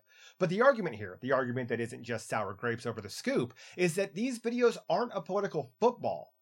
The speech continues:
They aren't a tool to be weaponized by both parties, first by the Democrats, who withheld them, and then by Republicans, who selectively released them to their friends and allies. McCarthy and his team giving the videos to Tucker is annoying, but it's a far cry from the sin of Pelosi and her team withholding the same videos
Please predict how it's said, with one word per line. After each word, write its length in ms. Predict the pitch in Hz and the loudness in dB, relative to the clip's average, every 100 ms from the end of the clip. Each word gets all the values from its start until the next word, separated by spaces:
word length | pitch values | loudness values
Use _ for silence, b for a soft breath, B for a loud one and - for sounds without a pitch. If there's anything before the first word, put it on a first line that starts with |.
| _ - | _ 0
They 100 | 226 | 4
aren't 140 | 285 | 4
a 60 | 269 | 2
tool 260 | - 320 294 | 0 0 2
to 80 | |
be 100 | 202 | 0
weaponized 560 | 185 214 277 202 147 123 | 0 -2 0 2 2 2
by 120 | 151 | -2
both 240 | 135 135 127 | 0 -2 0
parties, 520 | 190 226 98 85 - _ - | 0 2 0 -8 -20 _ -4
first 260 | 139 127 | -4 -2
by 100 | 120 | -2
the 140 | 113 - | -2 -4
Democrats, 640 | - 196 226 - 117 139 - - | 2 4 4 0 0 0 -6 -6
who 100 | 147 | -4
withheld 580 | 127 120 - 220 262 131 | 0 -2 -2 0 0 2
them, 240 | 117 127 b b b | 0 -2 b b b
and 320 | 110 104 98 87 | -8 -8 -10 -2
then 300 | 123 196 185 | 2 4 4
by 140 | 127 | 4
Republicans, 760 | 113 110 120 110 104 101 87 - | 4 0 -2 -2 -4 -6 -10 -12
who 120 | 104 | -12
selectively 800 | - - 113 120 120 117 113 101 | -10 -6 0 0 0 -6 -6 -8
released 400 | 98 147 226 - | -2 2 2 0
them 240 | 98 87 | -4 -6
to 100 | - | -10
their 160 | 113 101 | -6 -6
friends 300 | - 104 98 | -4 -6 -6
and 80 | 98 | -6
allies. 640 | 110 - - - - - b 160 | -2 -2 -4 -12 -16 -20 b -2
McCarthy 460 | 170 196 202 180 | 2 6 6 6
and 100 | 160 | 4
his 100 | 139 | 2
team 320 | - 139 139 | -2 -2 -2
giving 240 | 147 151 147 | 0 2 2
the 80 | 135 | 0
videos 280 | 127 123 123 | 0 0 -2
to 120 | 123 - | -10 -2
Tucker 320 | 160 135 123 | 2 2 2
is 100 | 113 | -2
annoying, 800 | 98 95 120 220 233 113 117 151 B B | -2 -2 6 8 8 4 -4 -6 B B
but 100 | 160 | -2
it's 100 | 156 | -2
a 140 | 120 - | -4 -4
far 280 | 117 165 - | 2 4 4
cry 260 | 135 117 | 4 4
from 140 | 113 123 | 2 -4
the 80 | 120 | -4
sin 160 | 139 | -4
of 120 | 127 | -4
Pelosi 520 | 120 117 131 131 123 110 | -4 0 2 2 -2 -4
and 100 | 98 | 0
her 220 | 190 240 | 0 0
team 320 | - 107 110 | -2 -4 -4
withholding 420 | 123 117 151 139 | -6 -4 -2 -2
the 80 | 113 | -4
same 340 | - 202 247 | -2 -2 0
videos 440 | 147 107 101 101 | -2 -2 -4 -8